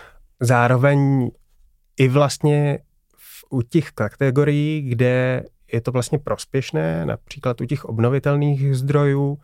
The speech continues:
je trošku nejisté, jak to úplně dopadne, eh, protože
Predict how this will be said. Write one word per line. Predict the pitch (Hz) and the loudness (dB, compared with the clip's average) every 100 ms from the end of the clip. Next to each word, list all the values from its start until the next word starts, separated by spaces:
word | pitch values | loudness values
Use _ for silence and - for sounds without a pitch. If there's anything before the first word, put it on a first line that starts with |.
| _ _ _ - - - | _ _ _ -20 -18 -2
je | 123 127 - - _ | 2 2 0 -10 _
trošku | - 131 - 156 | -2 0 2 2
nejisté, | 131 135 - - 147 143 | 2 2 0 0 2 2
jak | 123 | 0
to | - | -2
úplně | 131 - 139 147 | -2 0 0 2
dopadne, | 117 - 107 107 107 135 - _ - - - _ - | 0 -2 -2 -2 0 0 -4 _ -20 -20 -20 _ -2
eh, | 113 110 107 107 - - | 0 2 2 -2 -4 -2
protože | 113 - 127 113 131 | -2 0 0 2 0